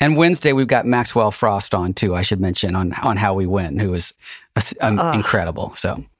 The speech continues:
Speaker 2: Lucky. He's so cool. I love when he ha-, when he got that, uh, person from Twitter to say "pussy ass bitch"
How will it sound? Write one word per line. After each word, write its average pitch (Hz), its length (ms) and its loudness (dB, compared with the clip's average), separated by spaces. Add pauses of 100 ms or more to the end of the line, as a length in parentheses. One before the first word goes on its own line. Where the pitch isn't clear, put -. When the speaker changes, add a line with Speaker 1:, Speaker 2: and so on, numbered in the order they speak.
Speaker 2:
Lucky. 151 720 0
He's 220 200 -2
so 190 220 2
cool. 160 600 0
I 170 120 2
love 180 300 4
when 180 140 2
he 175 160 2
ha-, 165 180 0
when 156 160 0
he 170 120 0
got 151 360 0
that, 143 320 0
uh, 135 240 -2
person 151 340 -2
from 143 160 -4
Twitter 135 300 -2
to 135 100 -4
say 135 180 -2
"pussy 139 380 -2
ass 127 280 -4
bitch" 120 380 -2